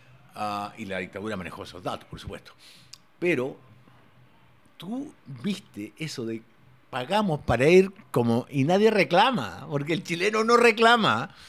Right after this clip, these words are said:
hasta que estalló. Hasta que de alguna manera estalló todo. Por eso es súper, súper prioritario ver por qué estalló y qué se puede arreglar.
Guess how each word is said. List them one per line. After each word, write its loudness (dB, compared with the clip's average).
hasta -6
que -2
estalló. -4
Hasta -8
que -2
de 2
alguna 0
manera 0
estalló -2
todo. 0
Por -8
eso -8
es -10
súper, -8
súper -12
prioritario -6
ver -14
por -20
qué -14
estalló -10
y -20
qué -6
se -10
puede -2
arreglar. -8